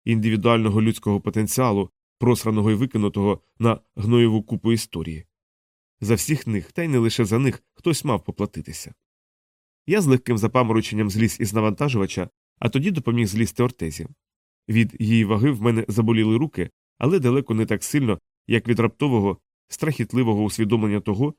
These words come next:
що це наші останні години разом. Я не знав, звідки взялося це розуміння, але воно прийшло, і я відчув, як воно твердо вкорінилось у мене в голові, а цьому я вже давно навчився довіряти більше, ніж раціональному мисленню.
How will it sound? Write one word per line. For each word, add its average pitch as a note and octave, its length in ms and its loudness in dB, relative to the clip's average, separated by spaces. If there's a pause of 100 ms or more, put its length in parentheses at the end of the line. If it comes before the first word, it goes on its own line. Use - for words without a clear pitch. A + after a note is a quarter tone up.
(280)
що - 180 -2
це F3+ 160 -2
наші A#2+ 240 -2
останні B2 380 -2
години G#2 360 -2
разом. F2 340 -10 (1040)
Я C#3+ 120 0
не B2+ 100 4
знав, G2+ 220 2
звідки G2+ 320 -2
взялося G#2+ 380 0
це A2 140 0
розуміння, G#2 540 0 (320)
але D#3+ 180 2
воно A2 200 2
прийшло, A2+ 460 -2 (340)
і A2 80 0
я A2+ 120 4
відчув, B2+ 320 2
як A2 160 -2
воно A2 160 2
твердо B2+ 320 0
вкорінилось A2+ 640 0
у A#2 60 -2
мене A2 220 0
в G2 60 -4
голові, A#2 420 -4 (460)
а A2 100 2
цьому C#3+ 240 0
я B2 100 2
вже G2 140 -2
давно B2+ 360 0
навчився A2 460 -2
довіряти G#2+ 420 0
більше, G#2+ 420 -2 (280)
ніж A#2 220 -2
раціональному A2+ 680 0
мисленню. E2+ 500 -8